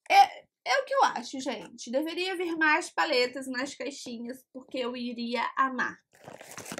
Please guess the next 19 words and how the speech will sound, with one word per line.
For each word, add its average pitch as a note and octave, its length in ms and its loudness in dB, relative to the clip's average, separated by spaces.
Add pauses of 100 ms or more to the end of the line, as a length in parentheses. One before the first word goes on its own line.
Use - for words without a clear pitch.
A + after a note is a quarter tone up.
(120)
O G#4 160 6
próximo G#4+ 560 8
item, E4+ 420 0
meus D#4 260 2
amores, C#4+ 600 6
é C#4 120 4
um C#4+ 120 0
batom A#3 720 8
da A3+ 260 8
Eudora. A3+ 840 6
O G3+ 60 2
batom C4 420 6
Eudora B3 600 6
Glam. C#4 840 4 (640)
A C#4+ 200 8
cor F#4 280 4
dele A#3 680 -2 (120)
é B3 300 6 (1800)
Bordeaux C4+ 720 4